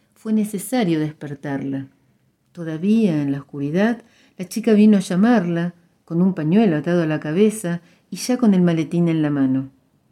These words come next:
Inesperadamente, Nena pidió unos instantes para peinarse.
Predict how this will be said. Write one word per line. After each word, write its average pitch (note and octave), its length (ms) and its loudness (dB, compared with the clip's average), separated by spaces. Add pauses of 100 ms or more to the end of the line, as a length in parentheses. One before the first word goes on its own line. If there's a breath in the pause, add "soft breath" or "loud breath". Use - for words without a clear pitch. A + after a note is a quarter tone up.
(560)
Inesperadamente, F#3 1040 0
Nena G#3+ 300 4
pidió E3 220 -4
unos E3+ 220 -2
instantes A3 580 -2
para D#3 260 -10
peinarse. D#3 800 -2